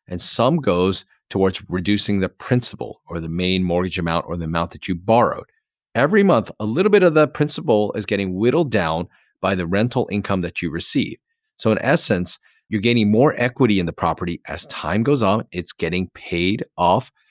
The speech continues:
and you're not doing that officially. Your tenants are doing that, right? The rental income that you receive is going towards paying down that mortgage. Some of it goes to interest, but again, some of it goes to pay down your mortgage. So over time, if you keep the property long enough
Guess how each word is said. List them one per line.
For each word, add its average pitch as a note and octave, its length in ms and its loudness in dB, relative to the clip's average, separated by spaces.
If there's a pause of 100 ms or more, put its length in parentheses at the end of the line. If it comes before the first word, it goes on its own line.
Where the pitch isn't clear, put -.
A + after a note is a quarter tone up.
(140)
and G2+ 260 0
you're B2+ 140 6
not G3 200 4
doing F#2 220 2
that E2 160 -2
officially. F2+ 520 0 (100)
Your A2 100 -4
tenants F3 400 -2
are - 40 -4
doing D2 280 -8
that, - 240 -14 (260)
right? A2 240 0 (220)
The G#2 80 0
rental C#3 320 2
income A#2+ 240 0
that A2 180 0
you G2 60 -2
receive G2 560 -2 (240)
is F#2 160 -10
going A2 400 2
towards F2 320 -2
paying A2+ 260 -2
down A2 200 0
that G2 200 -2
mortgage. E2+ 420 -6 (200)
Some F#2+ 240 -2
of A2+ 60 -2
it C3 60 -2
goes C3 180 -2
to C#3 120 -4
interest, G#2 340 -4
but E2+ 140 -8
again, F2+ 240 -4
some - 160 -6
of G2+ 80 -2
it G#2+ 100 -4
goes F#2+ 340 2
to G2 120 -4
pay G2+ 400 2
down E2 440 -4 (200)
your F2 140 -2
mortgage. F2 360 -2
So - 120 2
over A#2 180 4
time, E3+ 200 4
if A#2+ 80 -2
you G#2+ 60 -6
keep C3 200 0
the A2 60 -14
property D3+ 380 0
long E2 240 -4
enough E2 280 -4